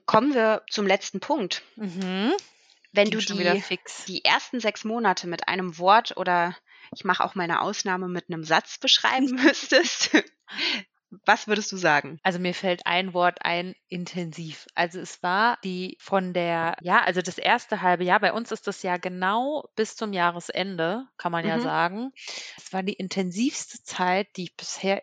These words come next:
Speaker 2: jemals hatte, also, in jegliche
Speaker 1: Mhm.
Speaker 2: Richtung, in jegliche Emotion.
Speaker 1: Mhm.
Speaker 2: War das das intensivste und das krasseste, was ich je erlebt habe.
Speaker 1: Kann ich total unterschreiben.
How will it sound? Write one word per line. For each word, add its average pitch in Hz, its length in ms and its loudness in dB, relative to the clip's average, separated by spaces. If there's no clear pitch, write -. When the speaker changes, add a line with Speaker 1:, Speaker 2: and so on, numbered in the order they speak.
Speaker 2:
jemals 180 680 2
hatte, - 300 -2
also, 175 180 0
in 175 120 -6
jegliche 190 580 0
Speaker 1:
Mhm. - 20 0
Speaker 2:
Richtung, 165 600 -4
in 175 160 -8
jegliche 185 540 -2
Emotion. 175 720 -4
Speaker 1:
Mhm. 196 240 -2
Speaker 2:
War 180 160 6
das 190 160 -2
das - 180 -4
intensivste 196 680 -4
und 185 120 -8
das - 160 -8
krasseste, 190 600 -2
was 170 160 0
ich - 160 -10
je 185 100 -4
erlebt 165 480 -4
habe. 160 180 -6
Speaker 1:
Kann 185 160 -2
ich 175 120 -6
total 170 320 -2
unterschreiben. 165 600 -4